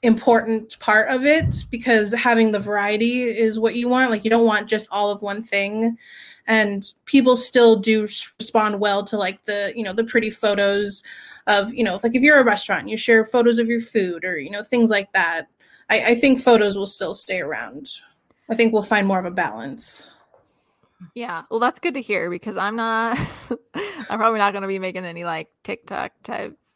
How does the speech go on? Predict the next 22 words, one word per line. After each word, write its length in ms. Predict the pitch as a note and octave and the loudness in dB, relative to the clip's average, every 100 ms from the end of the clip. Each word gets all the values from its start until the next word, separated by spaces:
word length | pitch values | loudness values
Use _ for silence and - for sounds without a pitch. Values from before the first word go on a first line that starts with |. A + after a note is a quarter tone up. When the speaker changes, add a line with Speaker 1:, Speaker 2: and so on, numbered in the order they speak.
| _ | _
Speaker 2:
Instagram 840 | G3+ F#3 - G3+ F#3+ F#3 F#3 F#3+ F#3+ - - - G3+ | -14 -14 -14 -10 -8 -8 -8 -12 -16 -20 -20 -12 0
video 160 | A3 | 4
Speaker 1:
I 60 | C#4+ | 6
mean, 140 | D#4 D#4+ D#4+ | 8 8 8
you 80 | |
Speaker 2:
reels, 80 | E4 F4 | 6 6
Speaker 1:
did 40 | |
Speaker 2:
although 140 | A#3+ C4 | 6 8
Speaker 1:
great. 180 | F#4 | 6
Speaker 2:
I 80 | A3+ | 4
can 60 | C#4+ | 4
Speaker 1:
You 100 | D4+ | 4
did 100 | E4 | 2
Speaker 2:
appreciate 140 | C4+ | 2
Speaker 1:
great 300 | D4 E4+ - D#4+ | 4 4 4 4
that 100 | D4+ | 4
Speaker 2:
it. 40 | |
Speaker 1:
one 140 | D4 D4+ | 6 6
that 160 | C#4+ | 6
we 180 | A#3+ C#4+ | 6 4
made, 320 | C#4+ B3 A#3 | 4 4 4
<laughs> 280 | C4+ D#4 - | 4 2 2